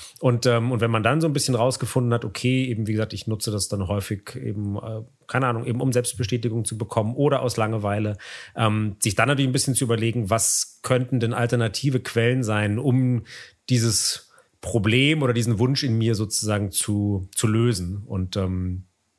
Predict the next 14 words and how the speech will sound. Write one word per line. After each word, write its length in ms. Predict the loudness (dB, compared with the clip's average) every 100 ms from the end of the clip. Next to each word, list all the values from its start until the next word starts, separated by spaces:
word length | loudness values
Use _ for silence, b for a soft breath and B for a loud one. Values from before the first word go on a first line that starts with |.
| -2
das 260 | 0 0
sind 560 | -2 -8 -6 -8 -4 0
dann 100 | 2
ja 80 | 2
auch 160 | 0
wiederum 340 | 2 2 0 0
individuell 460 | 0 0 0 0
sehr, 120 | 2 0
sehr 120 | 0
unterschiedliche 560 | 0 -2 -2 -6 -4
Sachen, 300 | -4 -4 -4
ne? 140 | -4 -2
Wenn's 280 | -2 -4 -4
eben 280 | -4 -4